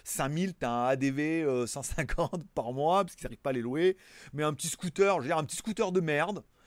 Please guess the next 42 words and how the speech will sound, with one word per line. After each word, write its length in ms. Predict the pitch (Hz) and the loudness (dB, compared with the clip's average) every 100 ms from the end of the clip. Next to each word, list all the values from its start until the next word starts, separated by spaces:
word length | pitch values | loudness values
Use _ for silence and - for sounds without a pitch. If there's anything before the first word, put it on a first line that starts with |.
| - - | -20 -14
c'est 200 | - 143 | -6 -6
cent 260 | - 185 | -4 -4
bahts 140 | 170 170 | -2 -2
par 200 | 175 127 | -4 -6
jour. 340 | 117 123 - _ _ _ _ - | -4 -6 -6 _ _ _ _ -14
Pour 80 | |
te 60 | 110 | -8
donner 160 | 117 123 | -6 -4
une 80 | |
idée, 180 | 127 120 | -2 -4
trois 220 | - 127 | -2 2
euros. 260 | 143 131 117 | 4 4 2
Enfin, 140 | - 120 | -2 -8
même 160 | 147 | -8
maintenant, 220 | 143 135 | -8 -8
ça 160 | 135 117 | -8 -10
fait 80 | 113 | -10
un 80 | 107 | -8
peu 100 | 120 | -8
moins. 220 | 110 - - - - | -8 -12 -18 -20 -18
Ça 120 | 110 | -16
fait, 300 | - 123 139 | -6 0 2
voilà, 320 | 131 135 123 | 4 2 0
tu 140 | 98 101 | -2 -10
dis, 260 | 101 101 | -10 -10
tu 140 | - - | -12 -12
fais 180 | 104 101 | -10 -6
cent, 240 | 123 135 | -6 -6
ça 60 | - | -8
fait 100 | 95 | -12
trois 220 | - 113 | -6 -4
mille, 320 | 139 160 131 | -2 -4 -6
ça 100 | - | -10
fait 140 | - | -14
quatre-vingt-dix 420 | 101 117 123 123 117 | -14 -10 -8 -4 0
euros 240 | 123 156 | 2 2
pour 160 | 139 123 | 0 -2
louer 160 | 131 | -2
un 60 | 139 | -2
petit 140 | - | -6
scooter, 520 | - 127 - 143 170 | -12 -8 0 4 4
euh, 380 | 147 123 117 117 | 4 2 2 2